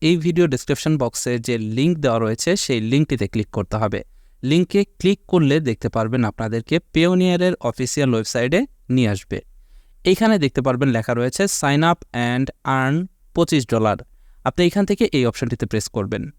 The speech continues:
এখানে প্রেস করলে পরে দেখতে পারবেন এখানে লেখা আসতেছে যে মূলত আপনার প্রফেশনটা কী, সেটা এখান থেকে নির্বাচন করবেন। freelancer or এসএমবি,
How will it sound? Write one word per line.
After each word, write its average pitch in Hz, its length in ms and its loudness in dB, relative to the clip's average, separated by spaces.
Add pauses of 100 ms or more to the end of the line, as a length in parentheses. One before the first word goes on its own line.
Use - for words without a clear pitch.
(140)
এখানে 220 240 2
প্রেস 190 220 0
করলে 175 220 2
পরে 165 220 0
দেখতে 135 240 -4
পারবেন 131 460 0
এখানে 131 340 -2
লেখা 120 300 -2
আসতেছে 165 520 -2
যে 180 200 2
মূলত 131 440 0
আপনার 120 240 -2
প্রফেশনটা 135 720 0
কী, - 360 -6
সেটা 135 240 -2
এখান 123 180 0
থেকে 127 160 -2
নির্বাচন 110 400 0
করবেন। 104 380 -4 (440)
freelancer 147 640 2
or 123 160 -2
এসএমবি, 127 720 -2